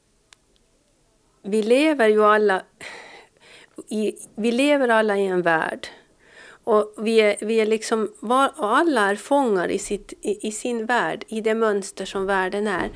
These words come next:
Och jag har ju försökt skriva då så här, jag har försökt berätta utgående från, från så här, men mitt mål har inte varit att beskriva hur undertryckta kvinnor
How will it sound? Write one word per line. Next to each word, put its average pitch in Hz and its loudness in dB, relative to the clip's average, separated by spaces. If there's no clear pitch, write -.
Och 214 0
jag 247 4
har 330 2
ju 262 0
försökt - -6
skriva 196 -6
då - -10
så - -16
här, 190 -12
jag 208 -4
har 240 0
försökt 214 -8
berätta 196 -4
utgående 185 -4
från, 185 -8
från 185 -8
så - -16
här, 180 -10
men 202 0
mitt 220 -4
mål 262 0
har 214 -2
inte 214 -2
varit 185 -4
att 196 -8
beskriva 196 -2
hur 196 -2
undertryckta 180 -4
kvinnor - -14